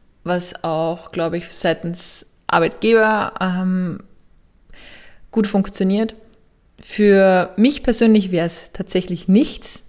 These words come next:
Das hab ich jetzt irgendwie herausgefunden, in, auch durch diese Challenge, weil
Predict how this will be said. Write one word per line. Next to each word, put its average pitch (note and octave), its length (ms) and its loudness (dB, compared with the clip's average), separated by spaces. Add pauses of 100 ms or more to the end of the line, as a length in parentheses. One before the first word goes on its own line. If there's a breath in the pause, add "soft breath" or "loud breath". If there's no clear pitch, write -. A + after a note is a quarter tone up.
(180)
Das - 180 -8
hab G3 120 -2
ich G#3 180 -4
jetzt G#3+ 240 -2
irgendwie G#3 280 -2
herausgefunden, G#3+ 1000 -4
in, F#3+ 480 0
auch F3+ 240 0
durch G3 200 0
diese F#3 280 -4
Challenge, F#3+ 420 -2 (640 loud breath)
weil F3 640 0